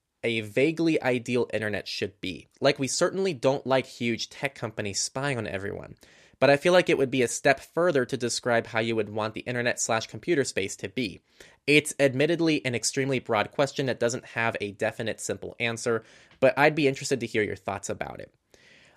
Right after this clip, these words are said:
This is a very personal question, and I don't feel like there are many objective takes to this, so I'm just gonna come full forward and say that this is definitely a subjective, personal opinion. I feel like many of the issues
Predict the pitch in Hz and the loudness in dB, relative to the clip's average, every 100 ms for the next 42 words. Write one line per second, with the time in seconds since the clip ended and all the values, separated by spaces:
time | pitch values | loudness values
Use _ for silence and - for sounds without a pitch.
0 | _ _ _ 170 254 269 233 175 170 165 | _ _ _ 8 8 10 8 10 8 6
1 | 160 - 135 - 139 120 - - - - | 2 -2 0 0 0 0 0 -4 -6 -10
2 | - 65 117 120 113 143 143 - 139 135 | -12 -4 0 0 2 4 4 0 2 4
3 | 127 - 127 101 120 113 113 113 110 110 | 4 4 2 4 4 4 2 0 0 0
4 | 123 113 - 104 - 95 - - 139 190 | 0 0 0 -4 -6 -8 -6 -4 -2 -2
5 | - 117 110 104 107 110 - 113 101 - | -2 2 4 4 0 -6 -6 -4 -4 -4
6 | 101 95 - 107 101 90 127 131 135 120 | -6 -8 -6 -2 -2 0 2 6 6 6
7 | 101 95 110 104 92 101 - 101 98 107 | 2 -2 0 0 0 -4 -6 -8 -4 -4
8 | 110 104 95 - 98 101 - 101 98 104 | -4 -6 -6 -8 -4 -4 -4 -8 -6 -10
9 | 101 98 92 92 - 98 62 - - - | -8 -8 -8 -10 -12 -12 -14 -16 -20 -20
10 | - _ - 160 190 226 226 156 131 143 | -20 _ 2 4 6 8 8 6 4 4
11 | 156 135 127 120 120 - 127 120 110 | 4 4 0 0 -2 0 0 0 -2